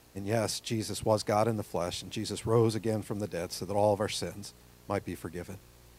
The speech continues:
God, we thank you for that incredible gift that we've been celebrating here at this Christmas time. And Lord, we just pray that we wouldn't keep that good news, that gift to ourselves, but Lord, that we would take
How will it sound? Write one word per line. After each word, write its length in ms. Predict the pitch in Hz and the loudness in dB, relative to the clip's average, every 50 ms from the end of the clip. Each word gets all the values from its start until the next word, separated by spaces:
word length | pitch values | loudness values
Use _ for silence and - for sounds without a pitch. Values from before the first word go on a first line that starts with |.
| - - - | -20 -2 4
God, 180 | 120 113 113 | 6 8 8
we 100 | 107 110 | 8 8
thank 320 | 107 - 139 127 117 - - | 6 6 6 6 6 4 2
you 140 | 110 107 92 | 0 -2 -2
for 260 | - - 113 107 101 | -2 0 2 4 4
that 160 | 107 110 104 | 6 4 4
incredible 460 | 107 101 - - 131 117 110 107 104 | 4 0 0 2 2 2 4 2 0
gift 300 | 95 - 110 107 - - | 0 2 2 2 2 0
that 80 | 101 - | -2 -4
we've 120 | 110 110 - | -2 -2 -2
been 120 | 110 104 | -4 -2
celebrating 540 | - - 135 123 117 113 113 113 107 110 110 | 0 2 2 4 4 6 6 6 6 4 2
here 360 | 87 110 113 113 113 113 110 - - - - - - | 2 2 4 6 6 4 4 0 -6 -20 -20 -14 -8
at 120 | - - - | -6 -4 -2
this 160 | 123 110 - | -2 -2 -2
Christmas 440 | - - 139 127 - - 113 - - | 0 0 0 0 2 0 -2 -2 0
time. 380 | - 123 117 117 120 117 110 - - - - - - - - | 2 2 4 4 2 0 0 -4 -8 -16 -20 -20 -20 -16 -10
And 220 | - 92 92 98 107 | -6 -4 -2 2 6
Lord, 180 | 123 123 127 | 8 8 10
we 100 | 123 127 | 10 10
just 200 | 120 117 104 - | 8 8 6 4
pray 300 | - - 123 110 107 98 | 4 4 4 4 2 2
that 180 | 95 104 101 - - - - - - - | 0 0 -2 -2 -4 -10 -20 -20 -2 6
we 120 | 131 143 | 10 10
wouldn't 260 | 143 151 156 127 127 - | 12 12 10 8 6 2
keep 180 | - 135 - | 4 4 6
that 200 | - 135 120 - | 6 6 6 6
good 160 | - 135 113 | 6 4 4
news, 460 | 113 110 110 101 87 95 - - - - | 4 4 2 2 2 -2 -4 -8 -2 2
that 220 | 127 120 113 - | 2 2 2 2
gift 280 | - 135 135 131 131 - | 4 4 4 4 4 4
to 60 | - 127 | 4 6
ourselves, 600 | 113 110 107 - - - 123 113 - 101 90 - | 6 6 6 4 0 2 2 4 4 4 2 0
but 120 | - 104 92 - | -2 -6 -4 0
Lord, 260 | 123 120 135 131 123 | 4 6 8 8 8
that 120 | 117 123 107 | 6 4 4
we 100 | 117 117 | 4 6
would 200 | 117 113 - - - - - - - - - - - | 6 6 4 2 -4 -20 -20 -20 -20 -20 -20 -14 -2
take 480 | - - 160 156 147 139 - - - | 8 12 12 12 12 12 10 4 -6